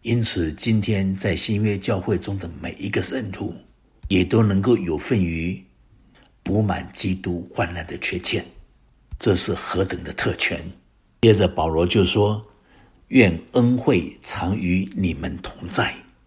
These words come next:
保罗自己在各样的捆锁中，他一直站在恩典的领域，他能够从主耶稣基督那里支取能力，在各样捆锁中仍然喜乐。他也要歌罗西的圣徒和他一样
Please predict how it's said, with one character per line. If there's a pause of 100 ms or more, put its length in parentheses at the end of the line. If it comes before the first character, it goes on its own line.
(520)
保
罗
自
己
在
各
样
的
捆
锁
中， (240)
他
一
直
站
在 (180)
恩
典
的
领
域， (360)
他
能
够
从
主
耶
稣
基
督
那
里 (120)
支
取
能
力， (360)
在
各
样
捆
锁
中 (120)
仍
然
喜
乐。 (180)
他
也
要
歌
罗
西
的
圣
徒
和
他
一
样